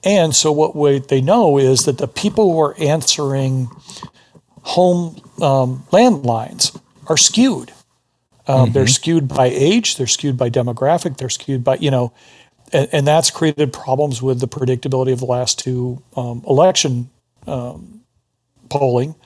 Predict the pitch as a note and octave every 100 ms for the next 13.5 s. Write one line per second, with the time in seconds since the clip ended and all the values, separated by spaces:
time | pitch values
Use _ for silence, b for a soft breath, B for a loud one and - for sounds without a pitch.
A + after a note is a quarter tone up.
0 | b b b b b D#3+ D#3+ D3 F#3 F#3+
1 | C#3 B2+ D#3 - D3 C3+ B2 C3 B2+ A#2+
2 | A#2+ A#2+ - C3 - C#3 F3 D3 - G#3
3 | A3+ G#3 D#3 C3+ - D3+ C#3+ C#3 C3 -
4 | - C3+ G#3 A#3 - - D#3+ D#3+ D#3 D3+
5 | C3+ B B B B B - D3+ D3 C#3
6 | C#3+ C#3+ A#2+ B2 C#3 F3 E3+ D3 C#3 -
7 | - B2+ - G3 G#3 F3+ - C3 B2 A#2
8 | - - C3 B2 - B2 A3 - B2 F2
9 | - b b b b - D3 D#3 C3+ -
10 | - C#3+ C#3 B2+ - D3 C#3 C3+ B2 -
11 | B2 B2 - F3+ B2+ A#2+ A2+ - - _
12 | _ C3+ A#2+ A#2+ - - A#2+ - E3+ -
13 | - - - D#3 A#2